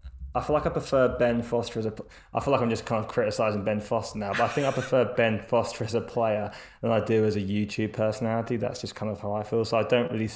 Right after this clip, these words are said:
I kind of stay a little bit wide of these things. Um, but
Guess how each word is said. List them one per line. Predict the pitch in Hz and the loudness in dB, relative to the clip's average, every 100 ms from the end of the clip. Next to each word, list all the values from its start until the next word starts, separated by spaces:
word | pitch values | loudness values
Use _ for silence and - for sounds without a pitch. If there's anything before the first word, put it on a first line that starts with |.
| - | -4
I | |
kind | 110 123 | 0 2
of | 113 | 0
stay | - 113 110 | 0 2 2
a | |
little | 107 104 | 2 2
bit | 104 | 0
wide | 110 113 110 | 0 0 0
of | 107 | -2
these | 101 95 | -4 -6
things. | - 101 101 - _ _ _ _ - | -8 -10 -10 -14 _ _ _ _ -8
Um, | 110 107 104 104 101 101 _ _ _ _ _ - - - _ | -2 0 0 0 -4 -8 _ _ _ _ _ -18 -18 -18 _
but | 123 107 92 - - | 0 0 -2 -8 -20